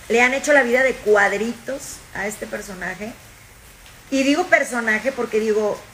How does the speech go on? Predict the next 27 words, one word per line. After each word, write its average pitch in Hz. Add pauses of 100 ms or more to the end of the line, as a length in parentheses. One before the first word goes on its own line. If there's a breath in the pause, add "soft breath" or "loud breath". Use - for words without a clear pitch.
te 233
admiro 233
tanto, 240
no 240
sé 277
cómo 254
has 254
podido 262
sobrevivir 214 (500)
ante 233
una 233
sociedad 226 (1000)
tan 247 (460)
doble 277
moral, 240
o 220
sea, 226
porque 214
esa 214
es 247
la 277
palabra, 220
doble 220
moral. 220 (1200)
Y 262
es 285
tristísimo, 311